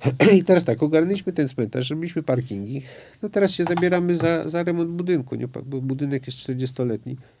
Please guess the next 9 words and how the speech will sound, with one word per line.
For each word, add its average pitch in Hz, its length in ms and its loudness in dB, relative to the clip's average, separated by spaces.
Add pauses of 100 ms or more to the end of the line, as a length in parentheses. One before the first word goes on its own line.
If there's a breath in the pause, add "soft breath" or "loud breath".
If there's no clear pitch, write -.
(460 soft breath)
Już 131 100 -2
zaczyna 127 400 0
cieknąć 113 480 -4
dach. 104 540 -4
Znaczy, 131 220 -2
mówię 139 120 0
o 139 40 0
budynku 131 540 -2
kościoła. 127 460 -10